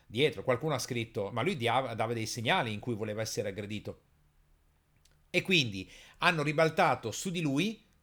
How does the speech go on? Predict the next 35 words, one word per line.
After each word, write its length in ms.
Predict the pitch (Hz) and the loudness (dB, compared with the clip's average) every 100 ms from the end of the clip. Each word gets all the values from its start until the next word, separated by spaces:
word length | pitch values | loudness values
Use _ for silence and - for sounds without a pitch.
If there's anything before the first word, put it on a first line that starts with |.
| _ | _
tutto 380 | - 233 - 190 | -4 -2 0 2
quello 360 | 170 202 202 165 | 4 4 4 2
che 140 | 190 | 2
lui 400 | 165 143 208 208 | 2 0 -2 -2
ha 120 | 143 | 0
detto 500 | 143 117 113 - 190 - | 0 0 -2 -2 -2 -2
in 120 | 117 | -4
merito 300 | 101 120 120 | -4 -4 -2
alle 120 | 95 | -2
donne. 360 | 101 107 87 - _ _ _ - - - | -2 -4 -6 -16 _ _ _ -20 -20 -6
Quindi 280 | 196 139 | -2 -2
non 180 | 120 190 | 0 2
hanno 260 | 226 131 113 | 2 2 0
preso 320 | 127 117 110 | 0 0 0
le 100 | 104 | 0
parti 560 | 120 113 107 113 98 - | 2 2 0 -6 -8 -6
del 160 | 110 101 | -8 -4
prete. 280 | 101 90 | -4 -4
Quindi 200 | 117 156 120 | -6 -6 -4
attenzione, 760 | 160 170 123 - 110 90 92 - - - - - | -4 -2 -4 -4 -6 -6 -10 -18 -20 -20 -12 -4
perché 360 | 185 208 - | 0 0 -2
subito, 880 | - - 240 220 160 156 127 - _ _ - | -8 -4 -2 -2 0 2 2 -2 _ _ -16
non 180 | 98 | -10
so 100 | - | -6
cosa 200 | 123 107 | -6 -4
pensi 280 | 104 113 127 | -4 -4 -4
tu, 260 | 117 120 143 - - | -4 -6 -6 -14 -8
il 180 | 123 131 | -6 -2
primo 220 | 208 139 | -2 0
pensiero 380 | 175 156 143 175 | 0 0 0 -2
potrebbe 340 | 120 107 104 | -2 -4 -4
essere: 400 | 104 - 147 - | -4 -2 -2 -2
"Gli 80 | 101 | -4
sta 180 | - 107 | -4 0
bene." 340 | 139 107 - | 2 0 -4